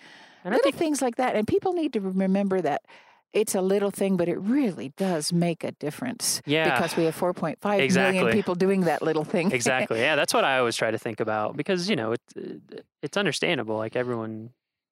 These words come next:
Speaker 1: it's understandable why people do little things and you don't think about it, but
Speaker 2: Right.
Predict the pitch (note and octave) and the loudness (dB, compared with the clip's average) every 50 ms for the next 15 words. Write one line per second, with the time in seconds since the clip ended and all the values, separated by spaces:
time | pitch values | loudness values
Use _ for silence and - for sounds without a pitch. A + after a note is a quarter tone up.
0 | _ - - F#3+ E3+ - - D#3 C#3 C3+ B2+ A#2+ A#2 A#2 A2 G#2+ - A#2+ A2+ - | _ -4 -2 0 0 2 2 2 2 2 2 0 0 0 -2 -2 -4 -4 -4 -2
1 | A2+ A2 A2 A2 _ _ _ _ - A#2+ A2+ A2+ A2 A2 G#2+ - - A2 A2 A2+ | -2 -2 -4 -6 _ _ _ _ -4 -2 -2 0 0 -2 -2 -2 -4 -6 -4 -6
2 | C3 D#3 E3+ D3 - A2+ G#2+ A2 A#2 A2+ A2+ A#2+ - - C3+ A#2+ B2 G#2 G#2+ G#2 | -8 -8 -8 -8 -8 -8 -8 -8 -6 -6 -6 -4 -2 -2 -2 0 0 -2 0 -2
3 | G2 G#2 G#2 - - - - G#3 G3+ G#3 | -2 -2 -2 -4 -4 -4 -2 -2 -2 -2